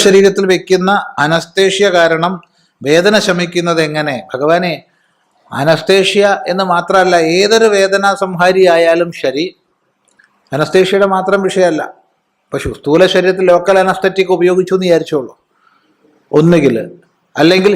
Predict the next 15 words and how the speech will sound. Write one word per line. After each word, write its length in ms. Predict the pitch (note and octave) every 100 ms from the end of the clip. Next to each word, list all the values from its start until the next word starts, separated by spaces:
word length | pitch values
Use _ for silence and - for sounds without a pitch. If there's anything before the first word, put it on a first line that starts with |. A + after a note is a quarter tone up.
| F#3
ശരീരത്തിന് 400 | F3+ F#3+ G3 G3+
മുഴുവൻ 360 | F3 F#3 G#3+ E3 - - _ _
ബോധരഹിതമാക്കുന്ന 960 | D3 E3+ F#3+ G3 F#3+ G3+ G3 F#3+ G3+ G3 F#3+
തരം 220 | F#3 G#3 F#3
അനസ്തേഷ്യ 420 | F3+ - F3+ F#3
ഉപയോഗിച്ചു 340 | F3 F3 F3 F3+
എന്ന് 120 | F3+
വിചാരിച്ചോളൂ. 420 | E3+ D#3+ D3+ D3+ C#3+
രണ്ടായാലും 480 | D3 E3 F#3+ F#3+ G3 F#3+
സംഭവിക്കുന്നത് 520 | E3+ F3+ F#3+ F#3+ F#3+
എന്താ? 180 | F#3 F3 - - _ _ _ _ _ _
സ്ഥൂല 260 | - C3+ F3 F3+
ശരീരത്തിൽ 380 | F#3+ G3+ G3+ G#3
മുറിവുണ്ടാവുന്നുണ്ട്, 800 | G3+ G3 G#3 G3 G3 G3+ G3+ F3+ E3+
ക്ഷതമുണ്ടാവുന്നുണ്ട്. 880 | D#3 E3 G3 F#3+ F#3+ F#3+ G3+ G3